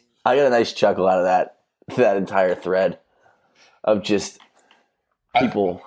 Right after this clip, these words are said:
Speaker 1: sharding.
Speaker 2: Honestly, I, I, I'm gonna put my swing up there next year. Uh, there's nothing better than, like, creatively being made fun of on Twitter.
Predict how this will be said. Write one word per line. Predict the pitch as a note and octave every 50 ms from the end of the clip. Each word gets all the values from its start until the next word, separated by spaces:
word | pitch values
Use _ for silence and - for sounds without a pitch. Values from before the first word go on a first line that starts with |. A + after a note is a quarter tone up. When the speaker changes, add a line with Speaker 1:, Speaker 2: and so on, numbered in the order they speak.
| - - _ - _ _ _ _ - - _ -
Speaker 1:
sharding. | - - - - A2 G#2 G2+ G2+ G2+ G2+
Speaker 2:
Honestly, | A2 C3+ D#3 F3+ F3 - G3 - - -
I, | - - B2+
I, | D3+ - D3 D3+ D#3+ E3 - D#3+
I'm | D#3 G3
gonna | G#3+ - G3
put | - F#3+ D3
my | B2+ B2 B2 B2+
swing | B2 - B2 A2 G#2 A#2
up | A#2 -
there | - G#2 G2
next | G2+ G2 G2 G2 - -
year. | G2+ G2 F#2+ F#2+ F#2+ - -
Uh, | A2+
there's | B2 C3+ C#3+ C#3 C#3+
nothing | D#3 E3+ F3+ F3+ G#3+ G3+ E3+
better | C3 B2 A#2+ A#2 A2+ A2
than, | A2 G#2 G#2 G2+ G2
like, | F#2+ G2+ G2 -
creatively | - - - A#2 A#2+ A#2 A2+ A2+ A2+ A2 A2+ A2 G#2+ G2 - A2 A2+ G#2+ G#2+ G#2 G2
being | G2 G#2 G#2 G2 F#2 F#2
made | F#2+ F#2+ F#2 -
fun | - - F2 E2+ F2
of | E2+ F2 F2
on | F2 E2+ F2+
Twitter. | - - D#2+ D#2+ D#2 D2+ D2 C2+ - -